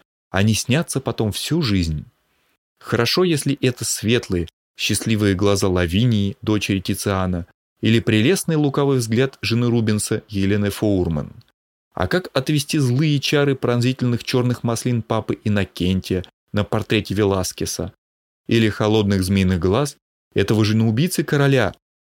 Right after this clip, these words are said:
увековеченного Гольбейном? Иногда к нам с Костенькой, впрочем,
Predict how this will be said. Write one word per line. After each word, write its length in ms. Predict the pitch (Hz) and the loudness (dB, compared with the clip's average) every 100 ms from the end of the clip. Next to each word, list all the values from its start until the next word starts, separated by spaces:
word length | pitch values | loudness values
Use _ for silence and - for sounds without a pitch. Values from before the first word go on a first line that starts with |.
| - | -2
увековеченного 800 | 95 98 98 90 120 - 110 101 | 0 2 2 2 0 0 0 0
Гольбейном? 760 | 98 95 92 87 80 76 - - _ _ _ _ _ _ _ - | 0 2 2 2 0 -4 -8 -18 _ _ _ _ _ _ _ -2
Иногда 500 | 101 104 98 151 143 _ _ | 0 2 2 0 -4 _ _
к 80 | - | -2
нам 180 | 104 | 0
с 80 | 98 | -2
Костенькой, 720 | - - - - 85 82 80 - _ | -2 -2 -2 -2 -2 -4 -8 -12 _
впрочем, 520 | - 147 156 156 135 | -6 -2 0 -2 -4